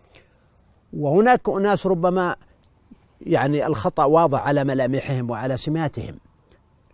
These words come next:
لكن هناك آخرون الخطأ مدفون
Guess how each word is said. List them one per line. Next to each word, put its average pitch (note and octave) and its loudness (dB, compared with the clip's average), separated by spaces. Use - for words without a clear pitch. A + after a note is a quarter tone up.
لكن G3 4
هناك A3 2
آخرون G3 0
الخطأ F#3 0
مدفون E3+ 0